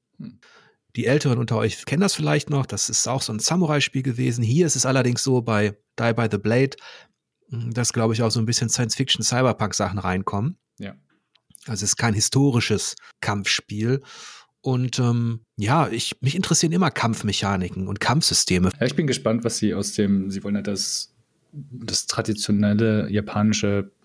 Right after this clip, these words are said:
Speaker 1: äh, ähm, den traditionellen japanischen Schwertkampf so ein bisschen da reinbringen. Und wie sie das umsetzen, muss man natürlich schauen, aber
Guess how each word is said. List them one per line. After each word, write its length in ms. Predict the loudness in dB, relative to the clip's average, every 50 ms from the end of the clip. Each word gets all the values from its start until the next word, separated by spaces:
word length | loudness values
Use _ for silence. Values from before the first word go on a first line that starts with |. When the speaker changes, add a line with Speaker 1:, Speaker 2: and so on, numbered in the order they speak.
| _ _ -4
Speaker 1:
äh, 160 | -4 -4 -4
ähm, 560 | -4 -4 -4 -4 -2 -4 -4 -6 -8 -10 -14 -20 _ _ _ _ _ _ _ -6
den 220 | -2 0 0 2
traditionellen 480 | 2 2 0 2 2 2 4 4 4 4
japanischen 600 | 2 2 0 0 0 0 2 2 2 2 2 0
Schwertkampf 480 | 0 0 0 0 0 0 -2 -2 0
so 80 | 0 -2
ein 40 | -2
bisschen 220 | 0 0 2 2
da 100 | 2 2
reinbringen. 640 | 0 0 2 0 0 0 0 0 0 0 -2 -6 _ _ _ _ _ -10 -4
Und 300 | -2 -2 -2 -2 -4 -2
wie 60 | 0
sie 140 | 0 0 0
das 160 | 0 -2 -2
umsetzen, 500 | 0 0 0 2 2 0 0 0 0 0
muss 180 | 2 0 0 0
man 120 | 0 0
natürlich 260 | 0 0 -2 -4 -4 -2
schauen, 300 | -2 0 0 2 2 0
aber 320 | 0 0 0 0 0 -2